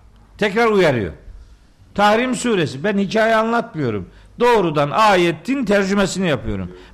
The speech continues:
Benim kanaatim diye bir şey yok. Bak, "Tevbe ederseniz çok iyi olur. Çünkü kalbiniz kaydı sizin." "Ve in tezahara aleyhi." Cümleye bakın. "Ve in tezahara aleyhi." Buna rağmen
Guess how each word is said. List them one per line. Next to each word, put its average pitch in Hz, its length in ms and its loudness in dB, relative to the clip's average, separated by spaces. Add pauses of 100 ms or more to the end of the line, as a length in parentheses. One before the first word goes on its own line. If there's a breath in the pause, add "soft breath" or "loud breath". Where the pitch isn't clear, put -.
Benim 220 300 0
kanaatim 214 640 0
diye 202 200 0
bir 185 40 -8
şey 190 180 -2
yok. 120 200 -2
Bak, 113 160 -4 (840 loud breath)
"Tevbe 226 400 4
ederseniz 226 580 2
çok 185 200 -2
iyi 240 140 2
olur. 269 260 2 (800 soft breath)
Çünkü 208 280 -2
kalbiniz 214 540 0
kaydı 185 400 2
sizin." 95 380 -6 (840 loud breath)
"Ve 196 220 2
in 302 220 0
tezahara 240 1000 4
aleyhi." 170 680 2
Cümleye 143 360 0
bakın. 98 260 -2 (600 soft breath)
"Ve 190 180 0
in 302 200 -2
tezahara 233 880 4
aleyhi." 180 640 0 (560 soft breath)
Buna 180 380 2
rağmen 202 440 4